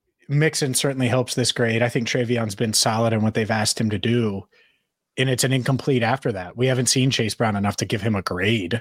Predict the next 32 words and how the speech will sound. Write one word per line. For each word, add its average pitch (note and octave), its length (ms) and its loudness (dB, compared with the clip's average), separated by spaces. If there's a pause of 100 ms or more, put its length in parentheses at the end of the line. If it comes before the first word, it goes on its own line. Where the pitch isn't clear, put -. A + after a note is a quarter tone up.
(160)
I, A2+ 160 2
I C#3+ 140 2
don't D#3 160 -2
feel A2+ 160 -6
comfortable G2+ 340 -4
doing G#2 220 2
that. A2 160 2
Chris D3 240 0
Evans C#3+ 420 0 (360)
is A#2 120 -2
waiting C3+ 240 2
on C3 80 2
his B2+ 140 0
first C3 240 -2
carry C3+ 220 2
since A2+ 200 -4
Cleveland, C3+ 460 0
I G2 60 -6
believe, F#2+ 320 -6
unless G#2 260 0
I'm, - 160 -2 (500)
uh, A2 260 0
not C3+ 220 2
looking D3+ 300 2
at A2 80 -4
this A#2 140 -4
properly. G2+ 680 -4
Uh, B2 220 0 (100)
it's, D3 340 0
it's D#3 200 0
crazy. A#2+ 540 0
So D3 300 0